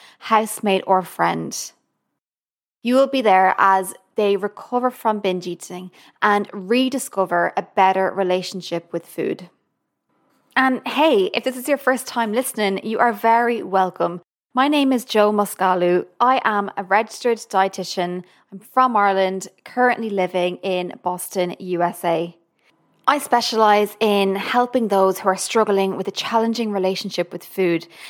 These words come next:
and who identify as being binge eaters, eating a large amount of food in a short space of time with that feeling of loss of control or like they can't stop.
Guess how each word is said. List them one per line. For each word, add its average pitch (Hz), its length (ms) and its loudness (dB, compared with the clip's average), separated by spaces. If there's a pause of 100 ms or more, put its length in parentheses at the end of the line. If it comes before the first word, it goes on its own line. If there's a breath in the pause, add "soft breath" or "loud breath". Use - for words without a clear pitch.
(140)
and 208 100 0
who 202 160 2
identify 208 960 2
as 190 380 2
being 220 400 -2
binge 190 440 -2
eaters, 165 640 -6 (400)
eating 226 420 2
a 196 100 4
large 226 440 2
amount 220 320 -2
of 196 60 -14
food 180 340 0
in 185 140 -6
a 185 60 -8
short 226 460 -4
space 208 300 -6
of 196 100 -8
time 180 540 -4 (280)
with 208 180 0
that 208 200 0
feeling 220 460 0
of 185 200 0
loss 190 460 0
of - 220 -6
control 175 760 0 (300)
or 214 100 4
like 202 360 2
they 196 100 -2
can't 196 520 -2
stop. - 600 -2